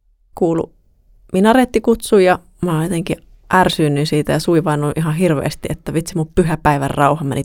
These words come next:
tässä, että vitsin tyypit kun hoilotatte siellä ja niinku siihen mun ärtymykseen, niin se, se vaihtui niinku sekunneissa ihan äärettömän pohjattomaan suruun, koska mä koin, että mun päähän niinku ladattiin semmoinen ajatus, että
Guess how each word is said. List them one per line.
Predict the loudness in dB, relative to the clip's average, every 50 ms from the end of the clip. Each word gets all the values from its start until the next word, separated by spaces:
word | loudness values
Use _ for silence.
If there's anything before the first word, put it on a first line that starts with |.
| _
tässä, | _ -4 -4 -4 -6 -8 -10
että | -10 -8 -6
vitsin | -6 -6 -6 -6 -8 -10 -4 _
tyypit | -4 -4 -2 -6 -6 -8 -6
kun | -8 -10 -4 0
hoilotatte | 0 2 2 0 0 -2 -2 -4 -2 -6 -4
siellä | 0 0 0 2 2 0
ja | 0 0 -2 -2 -4 _ _ _ _ _ _ _ _ -4
niinku | -2 -2 -2 -2 -2 -4 -4 -4 _ _ _ _ _ _ _ _ _ -16
siihen | 0 4 6 6 6 6 6
mun | 6 6 6
ärtymykseen, | 4 4 2 2 2 2 2 2 0 -2 0 2 2 2 2 2
niin | 0 -2 -2 -4 -6 -6 -6 -4
se, | -2 -2 -2 0
se | 0 2
vaihtui | 2 2 0 0 -2 -2 -2
niinku | 0 -2 -2 -2 -4 -6 -4
sekunneissa | 0 0 0 2 4 2 2 2 2 -2 -2 -2 -2 -4 -6 -2 -2 -2 -2 -2 -8 -16 -18 -18 -20 -12 _ -6
ihan | -2 -2 -2 -4 -2 _
äärettömän | 0 2 2 2 0 -4 _ -6 -6 -6 -6 -4
pohjattomaan | -4 -6 -6 -6 -8 -6 -6 -4 -4 -4 -6
suruun, | -2 0 0 0 2 0 -2 -2 -2
koska | -4 -6 -6 -4 -6 -4
mä | -4 -4 -4
koin, | 0 0 0 0 0 -2
että | -6 -8 _ -20 -20 -20 -20 -20 -20 -12 -8
mun | -8 -4
päähän | 2 4 6 6 6 4 2 0
niinku | 0 0 2 2
ladattiin | 2 2 0 -2 -2 -4 -4 -2
semmoinen | -2 -2 -2 0 0 2 4
ajatus, | 4 4 4 2 0 -2 -10 -8 -8
että | -10 -10 _ _ -6 -6